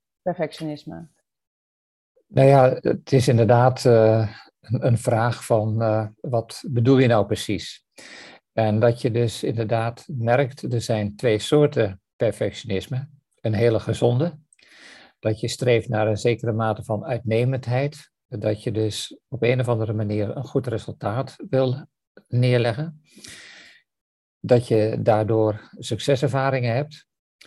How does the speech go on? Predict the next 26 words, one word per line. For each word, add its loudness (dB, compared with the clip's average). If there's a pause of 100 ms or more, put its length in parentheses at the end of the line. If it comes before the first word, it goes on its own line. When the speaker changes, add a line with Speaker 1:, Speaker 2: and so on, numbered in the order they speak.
(380)
Speaker 2:
En -2
er 0
is 0
een -4
minder 0
goede -4 (280)
manier -2
van -6
perfectionisme -4 (360)
en 0
die 2
is 0
ontstaan -4
uit -6
angst. -6 (1400)
En 0 (1700)
men 0
probeert 4
dus -2 (420)
te -8
voorkomen 2
dat -2
er -4
een -6
fout 2
gemaakt -6